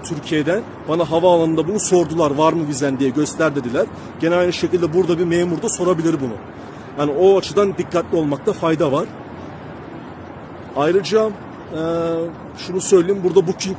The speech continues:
yok. Ostrovok diye bir uygulaması var. Rusya'nın kendine ait booking'i.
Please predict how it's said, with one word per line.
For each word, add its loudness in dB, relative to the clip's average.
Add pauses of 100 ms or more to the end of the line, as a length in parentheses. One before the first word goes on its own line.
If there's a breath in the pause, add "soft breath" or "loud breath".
yok. 8 (420 loud breath)
Ostrovok 6 (180)
diye 6
bir -4 (100)
uygulaması 2
var. 4
Rusya'nın 2
kendine 0
ait 2 (120)
booking'i. -2